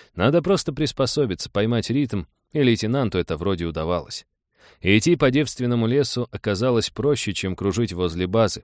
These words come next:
В первичных, нетронутых плазмой и вибропилами джунглях деревья стояли реже, ветки начинались выше, а кроны плотно смыкались, держа кустарник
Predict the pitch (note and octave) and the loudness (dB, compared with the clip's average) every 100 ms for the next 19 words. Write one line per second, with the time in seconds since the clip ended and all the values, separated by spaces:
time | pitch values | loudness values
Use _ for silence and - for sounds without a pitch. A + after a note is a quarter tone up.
0 | _ - - A#2+ C3+ E3 - A#2+ - A2+ | _ -8 2 4 6 2 0 -2 0 0
1 | A#2 D3+ C#3 A#2+ G#2 - B2 C3 G2+ G#2+ | 2 2 2 0 -2 0 2 2 2 -2
2 | - A2 A#2 G#2+ G#2+ - C3+ A2 G2 E2 | 0 0 2 2 2 2 0 2 0 0
3 | A2 D3 G#2 F2+ D#2+ G2+ A2+ G2 - G2+ | -2 0 0 -2 0 0 0 -2 -2 0
4 | G2+ F#2 F2 B2+ A2 D#2+ _ _ F2+ C3 | 0 0 0 0 0 -4 _ _ 0 2
5 | D#3+ A#2+ G#2+ - A2 A2 F2 - G2+ D#3 | 2 0 -2 -2 -2 0 -2 -4 -2 -2
6 | - B2+ - G2+ - F3 D3+ A#2+ - E3+ | -2 -6 -4 -4 0 0 0 -4 -2 -4
7 | - A#2 - G2+ F#2+ D#3 D3 G#2 D#2+ F#2 | -2 -4 -2 -4 -2 0 2 0 -2 -4
8 | F#2+ A2 - - - C3+ A2 G#2 | -2 -2 -4 -8 -2 0 0 -4